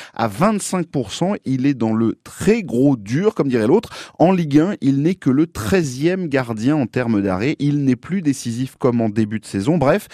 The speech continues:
il est temps que l'entraîneur parisien arrête les frais et qu'il tienne parole sur le poste de gardien. Le meilleur, le plus en forme joue. C'est pas moi qui le dis, c'est lui qui nous l'a dit en début de saison.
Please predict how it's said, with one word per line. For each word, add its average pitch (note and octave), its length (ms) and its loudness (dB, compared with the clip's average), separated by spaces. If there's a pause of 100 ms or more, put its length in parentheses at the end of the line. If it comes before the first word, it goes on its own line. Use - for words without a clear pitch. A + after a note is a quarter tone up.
(280)
il E3 180 2
est D3 180 2
temps E3 240 2
que D3+ 140 -4
l'entraîneur B2+ 560 -2
parisien A#2 460 0 (300)
arrête B2 380 -2
les C3+ 160 0
frais F#3+ 400 -4
et C#3+ 140 2
qu'il C#3 320 -6
tienne F#3+ 380 -2
parole E3 520 2
sur - 160 -2
le G#2 100 0
poste D3+ 360 -2
de A2 160 0
gardien. A2 640 -2
Le C#3 320 2
meilleur, D#3+ 560 0
le A2+ 160 2
plus E3+ 340 -4
en C#3+ 100 2
forme D3+ 520 0
joue. C#3+ 260 -2 (260)
C'est - 220 -2
pas C#3 160 0
moi D3 340 2
qui C3+ 140 -6
le G#2 160 2
dis, G2 160 -4
c'est F3+ 300 -2
lui F3+ 360 0
qui - 160 -6
nous C3 140 2
l'a A#2 140 2
dit A#2+ 180 -2
en B2 80 0
début G2+ 240 -4
de - 60 -14
saison. A#2+ 400 -2